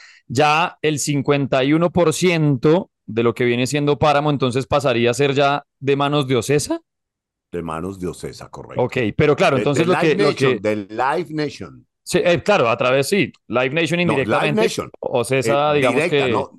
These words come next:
Speaker 2: no, no, no, no, directamente Live Nation.
Speaker 1: Y el acuerdo al que se llegaron, al que se llegó, perdón, es que, eh, Páramo se va a mantener como marca, es decir, todo lo que, lo que vaya a pasar, por ejemplo, por el Movistar Arena, por el Coliseo Live, todo eso va a seguir saliendo con, con el sello Páramo.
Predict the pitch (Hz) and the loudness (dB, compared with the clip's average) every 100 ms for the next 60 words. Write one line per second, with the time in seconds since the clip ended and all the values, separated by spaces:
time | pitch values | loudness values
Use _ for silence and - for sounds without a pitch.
0 | - 123 143 151 180 165 107 98 104 123 | -4 0 2 2 2 0 -4 -12 -8 -2
1 | 120 127 131 175 180 180 180 180 190 175 | 0 0 -2 -6 -6 -6 -8 -8 -6 -2
2 | 175 156 180 - 78 57 _ _ 139 139 | -4 -4 -6 -8 -14 -16 _ _ -4 -2
3 | 131 139 135 143 156 160 139 120 113 123 | -2 0 0 2 2 4 4 4 2 2
4 | 147 139 123 120 110 110 127 135 139 147 | 0 -2 0 0 2 2 2 2 2 0
5 | - 117 - 139 143 - - 110 104 101 | -2 -4 0 -2 -2 -8 -4 0 2 2
6 | 90 - 64 85 101 143 143 170 147 135 | -2 -8 -14 -14 -2 2 2 2 2 2
7 | 123 135 151 117 131 135 117 117 180 240 | 2 0 0 0 0 0 0 2 0 0
8 | 113 113 127 113 117 120 127 143 123 98 | 0 0 0 0 2 2 2 2 0 -2
9 | _ _ _ - 113 - 117 117 117 123 | _ _ _ -2 -2 0 0 2 2 2
10 | 147 127 123 135 127 117 123 135 127 117 | 2 2 0 0 0 0 0 0 2 0
11 | 110 120 113 135 139 131 127 117 113 104 | 0 0 2 2 0 0 0 0 0 0
12 | 107 104 107 113 139 143 143 113 - 131 | -2 2 2 4 4 4 2 -2 -2 0
13 | 139 139 135 151 139 135 135 127 135 139 | 2 2 2 2 2 2 0 2 2 2
14 | 135 131 139 123 107 101 113 107 107 - | 2 2 0 0 -2 -2 -2 -2 -4 -4
15 | 110 113 110 120 139 120 127 147 | -2 -2 0 0 0 0 -2 -4